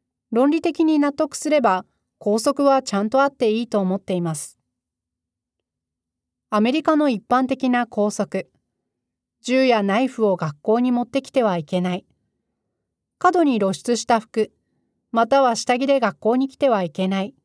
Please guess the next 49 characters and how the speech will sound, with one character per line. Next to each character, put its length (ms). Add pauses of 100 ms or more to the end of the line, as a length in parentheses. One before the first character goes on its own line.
(180)
と 180
は 220 (400)
深 240
く 100
納 160
得 280
し 160
ま 120
す。 240 (1300)
規 100
則 260
は 160
す 140
べ 140
て 120
反 340
対 340 (140)
な 180
ん 60
て 120
い 200
う 80 (400)
ア 120
ナ 180
ー 40
キ 120
ー 60
な 140
態 240
度 100
で 120
は 160
な 160
い 80
の 100
で 140
す。 240 (3750)
多 120
様 240
性 220
の 140
社 180
会 240
を 180
生 120
き 140
る 140
知 220
恵。 180